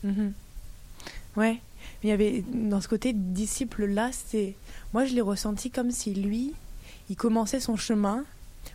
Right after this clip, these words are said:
où il allait justement vers les instruments. Puis comme il avait trouvé son chemin, il s'est posé aux instruments, il a commencé à jouer.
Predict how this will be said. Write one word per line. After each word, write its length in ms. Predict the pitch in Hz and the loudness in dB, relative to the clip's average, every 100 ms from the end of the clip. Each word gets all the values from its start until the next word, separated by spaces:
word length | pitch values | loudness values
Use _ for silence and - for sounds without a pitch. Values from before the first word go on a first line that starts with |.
| - | -4
où 60 | 190 | 0
il 100 | 190 | 4
allait 240 | 202 214 240 | 4 6 4
justement 380 | 226 214 214 | 2 0 2
vers 180 | 220 202 | 2 2
les 160 | 190 190 | 0 0
instruments. 560 | 185 - 202 185 202 277 - - - - - | -2 -2 -2 0 -2 -6 -10 -8 -8 -10 -12
Puis 100 | - - | -6 4
comme 200 | 262 262 | 6 8
il 100 | 233 | 6
avait 160 | 202 196 | 4 2
trouvé 300 | - 208 226 | 2 4 2
son 180 | - | 2
chemin, 460 | 202 - 196 190 240 - - - - - - - - - - - - - - - | -4 -2 0 0 -4 -8 -14 -16 -16 -16 -16 -16 -14 -14 -14 -14 -16 -16 -12 -6
il 140 | 190 | -4
s'est 160 | - 214 | -2 -2
posé 460 | - 220 214 247 | 2 4 6 6
aux 120 | 247 208 | 4 4
instruments, 420 | 196 - 208 226 | 0 0 2 2
il 120 | 277 | 2
a 60 | 208 | 2
commencé 380 | 202 196 190 220 | 0 0 0 0
à 100 | 202 | 0
jouer. 380 | 185 190 208 | 0 0 -2